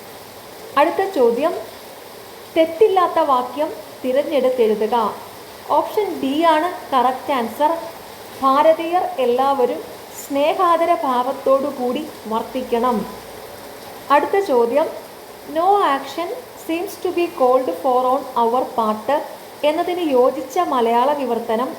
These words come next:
എടുത്തെഴുതുക. നമ്മുടെ ഭാഗത്ത് നിന്ന് എന്തെങ്കിലും നടപടി എടുക്കേണ്ടതായി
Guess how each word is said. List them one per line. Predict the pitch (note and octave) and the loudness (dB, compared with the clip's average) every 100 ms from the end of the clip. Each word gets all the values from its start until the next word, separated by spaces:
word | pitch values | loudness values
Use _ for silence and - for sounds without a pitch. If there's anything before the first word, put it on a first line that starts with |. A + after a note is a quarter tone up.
| - A#3+ | -4 0
എടുത്തെഴുതുക. | A3 C4 B3+ G#3+ G#3 G3+ A#3 G3 - - - - - - - - - | 0 2 2 2 2 2 2 2 -2 -14 -18 -20 -20 -20 -20 -14 -2
നമ്മുടെ | B3 D4+ F4 G#4+ G#4+ | 0 2 2 2 2
ഭാഗത്ത് | C#4+ B3 C4+ D4+ | 2 4 2 0
നിന്ന് | C4+ B3 D#4+ - - - - | -2 0 0 -2 -10 -8 -2
എന്തെങ്കിലും | B3 C4+ D4 C4 D4+ A#4+ - - - | -2 -2 -2 -2 0 -2 -4 -14 -6
നടപടി | A3+ B3 C#4 D#4 E4+ | 0 2 2 2 2
എടുക്കേണ്ടതായി | B3+ A#3 C4 B3+ C4 B3 | 2 2 2 2 4 4